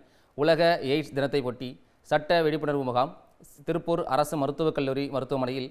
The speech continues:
கடந்த இரண்டு பன்னிரெண்டு இரண்டாயிரத்தி இருபத்தி ஐந்து அன்று நடைபெற்றது. இம்முகாமில் மருத்துவக் கல்லூரி தலைவர் திரு மனோன்மணி அவர்கள் தலைமை வகித்தார். துணை முதல்வர் திருமதி பத்மினி அவர்கள், மாவட்ட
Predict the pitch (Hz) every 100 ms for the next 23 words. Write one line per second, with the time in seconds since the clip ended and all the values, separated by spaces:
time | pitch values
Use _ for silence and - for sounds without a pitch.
0 | - _ - 131 135 127 131 - - 139
1 | 151 160 156 139 139 139 139 139 131 139
2 | 143 139 127 131 135 127 127 123 139 113
3 | 120 127 120 113 104 - _ _ _ _
4 | - 127 151 147 151 - _ _ 127 160
5 | 185 165 156 143 135 127 123 - - 143
6 | 139 135 - _ 135 160 139 127 143 123
7 | 120 123 120 135 135 113 - 107 - _
8 | _ _ 151 165 147 139 139 139 135 123
9 | 120 123 120 131 143 156 135 120 131 -
10 | _ _ _ 139 160 160